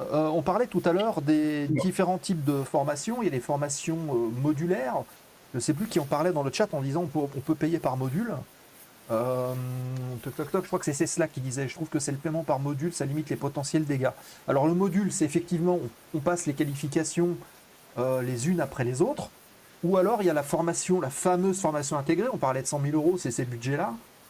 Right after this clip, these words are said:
Speaker 1: on fait tout d'un coup. Est-ce que toi, tu as un recul là-dessus ? Euh, euh, qu-, qu'est-ce qui est le mieux, finalement ? Qu'est-ce que tu conseillerais, toi, avec ton expérience ?
Speaker 2: Alors, moi, je dirais qu'il n'y a pas de mieux, en fait, dans, dans, dans,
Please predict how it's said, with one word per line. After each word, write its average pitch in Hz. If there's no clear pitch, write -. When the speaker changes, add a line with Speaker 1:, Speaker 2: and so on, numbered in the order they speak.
Speaker 1:
on 135
fait 302
tout 226
d'un 196
coup. 196
Est-ce 156
que 196
toi, 226
tu 185
as 175
un 160
recul 196
là-dessus ? 196
Euh, 156
euh, 147
qu-, 170
qu'est-ce 226
qui 190
est -
le 160
mieux, 156
finalement ? 127
Qu'est-ce 156
que 202
tu 196
conseillerais, 170
toi, 135
avec 123
ton 135
expérience ? 135
Speaker 2:
Alors, 110
moi, 135
je 175
dirais 147
qu'il -
n'y -
a -
pas 156
de 123
mieux, 117
en 113
fait, -
dans, 98
dans, -
dans, 156